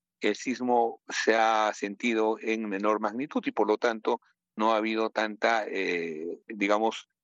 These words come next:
eh, problemas en suspensión de algunas actividades. Sin embargo, sí, eh, se está pidiendo, como lo mencionaba hace un instante, restricciones y, eh, un poco de calma en el tránsito por las distintas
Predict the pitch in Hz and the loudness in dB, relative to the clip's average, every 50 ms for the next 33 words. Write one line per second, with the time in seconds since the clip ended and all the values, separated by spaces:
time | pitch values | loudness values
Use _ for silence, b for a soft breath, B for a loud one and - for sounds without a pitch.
0 | _ _ _ - - 95 95 92 92 - - 110 110 110 120 143 160 156 135 127 | _ _ _ -6 -2 0 0 0 0 0 2 2 4 4 4 4 2 2 2 0
1 | 120 117 - - 123 123 123 123 117 - - - - - 110 107 - 123 117 117 | 0 -2 -2 -4 -4 -4 -4 -4 -6 -6 -8 -8 -6 -6 -6 -4 -2 -2 0 0
2 | 110 107 113 113 110 - 110 90 _ - 101 104 104 104 98 98 95 - - 117 | 0 0 0 -2 -2 -2 -4 -6 _ -2 0 2 2 2 2 2 0 -2 -4 -4
3 | 110 110 113 123 117 120 127 117 - - - 127 123 127 120 - _ - 113 104 | 0 2 2 2 2 2 0 -2 -2 -2 -2 -2 -2 -2 -4 -8 _ -2 0 0
4 | 98 95 92 92 90 92 87 - - 123 110 - - 123 117 - 110 107 110 110 | 0 -2 -4 -4 -6 -6 -6 -4 -4 -4 -2 0 0 0 0 0 -4 -4 -2 -2
5 | 110 113 113 104 104 98 95 95 92 95 95 95 95 92 90 - 107 113 113 113 | -2 -2 -2 -2 0 0 2 2 2 2 0 -2 -4 -6 -6 -4 -2 0 0 0
6 | 107 - 120 117 120 120 - - 113 98 92 - - - - _ _ _ _ _ | 0 -2 -4 -6 -6 -4 -2 -2 -2 -2 -4 -8 -14 -16 -16 _ _ _ _ _
7 | _ _ _ _ - - 107 104 - - - 90 90 - - - 131 123 120 123 | _ _ _ _ -4 0 0 0 0 -2 -6 -10 -8 -2 0 2 2 4 2 0
8 | 120 120 113 - - 131 123 120 123 127 120 120 - - 104 98 92 95 98 101 | -2 -4 -4 -6 -6 -4 -2 0 0 0 -2 -4 -4 -4 -4 -2 -2 -2 -4 -2
9 | 104 117 110 110 104 104 101 - 143 131 107 104 104 104 113 - - 123 117 120 | 0 2 4 4 4 2 2 2 2 2 2 0 -2 -2 -2 -2 -2 -4 -2 0
10 | 120 117 113 110 107 - 139 131 131 131 117 - 131 120 - - 123 120 - _ | 0 2 0 0 0 0 0 2 2 0 -2 -6 -8 -6 -2 -2 -2 -2 -2 _
11 | _ _ _ _ _ _ _ _ _ - 120 120 123 123 123 113 107 101 - - | _ _ _ _ _ _ _ _ _ 2 4 4 4 2 0 0 -2 -4 -6 -4
12 | 117 113 107 - 110 117 110 - _ | -4 -4 0 2 2 2 0 -2 _